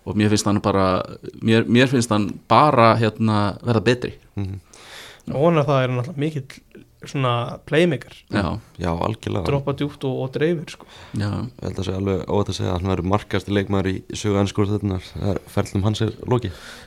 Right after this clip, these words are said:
Speaker 3: Já,
Speaker 1: Mm.
Speaker 3: hann virðist alltaf ekki að vera leiðin úr deildinni og hvað þarf hann, einhver þrjú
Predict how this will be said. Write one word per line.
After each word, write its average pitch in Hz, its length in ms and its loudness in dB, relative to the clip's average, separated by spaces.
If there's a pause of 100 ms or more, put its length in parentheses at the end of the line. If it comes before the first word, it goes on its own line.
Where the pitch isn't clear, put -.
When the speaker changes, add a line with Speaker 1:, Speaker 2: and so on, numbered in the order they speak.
(140)
Speaker 3:
Já, 131 180 2 (220)
Speaker 1:
Mm. 113 200 4 (200)
Speaker 3:
hann 147 160 4
virðist 147 240 4
alltaf 139 140 4
ekki 135 100 0
að 139 40 2
vera 139 120 4
leiðin 151 240 6
úr 208 160 0
deildinni 147 360 0
og 135 240 2
hvað 139 200 2
þarf 135 120 2
hann, 127 120 0
einhver 123 160 -8
þrjú 160 180 2